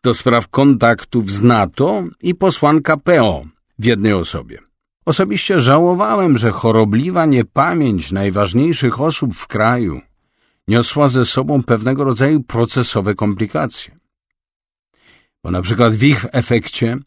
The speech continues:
sędzia Stanisław Zdun został zmuszony z nie swojej winy do zamieszczania w sądowych aktach quasi-kuriozalnych adnotacji.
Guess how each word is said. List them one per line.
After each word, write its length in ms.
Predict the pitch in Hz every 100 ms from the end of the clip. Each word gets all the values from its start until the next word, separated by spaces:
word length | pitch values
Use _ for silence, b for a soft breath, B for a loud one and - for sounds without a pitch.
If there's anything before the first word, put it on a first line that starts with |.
| _ _ b b
sędzia 460 | - - 151 160 156
Stanisław 640 | - 120 135 147 139 117
Zdun 500 | 101 101 143 135 98
został 500 | 92 120 117 143 139
zmuszony 920 | 101 120 120 - 135 117 92 95 113
z 120 | 110 110
nie 220 | 139 202
swojej 460 | - 185 190 190
winy 400 | 180 185 95 65 - _ _ _ _
do 240 | - 107 135
zamieszczania 800 | 139 139 139 120 - 151 160 147
w 60 |
sądowych 560 | - 139 123 139 147 131
aktach 560 | 123 131 - 147 131 -
quasi-kuriozalnych 1900 | - - 135 139 117 131 135 - - 117 113 113 117 110 110 120 120 120 104
adnotacji. 1200 | 104 101 95 73 - 62 58 - - 67 67